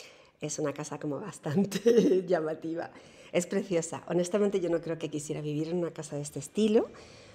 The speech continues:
Me gusta más el estilo de casa que tenemos nosotros, pero aquí podéis ver un poco la, la piscina, las vistas espectaculares. Mallorca es una isla preciosa.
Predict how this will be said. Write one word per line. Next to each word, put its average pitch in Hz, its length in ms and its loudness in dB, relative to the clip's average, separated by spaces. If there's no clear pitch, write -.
Me 165 80 4
gusta 165 240 2
más 165 160 2
el 156 100 0
estilo 214 320 2
de 190 120 4
casa 165 260 -6
que 151 100 -4
tenemos 156 320 0
nosotros, 156 580 -2
pero 180 360 8
aquí 165 260 -6
podéis 160 300 -6
ver 160 120 -2
un 160 80 0
poco 156 280 -4
la, 147 340 -4
la 156 160 0
piscina, 226 920 8
las 165 240 2
vistas 165 440 -2
espectaculares. 160 1040 0
Mallorca 160 380 4
es 170 100 4
una 160 140 6
isla 165 220 2
preciosa. 165 600 2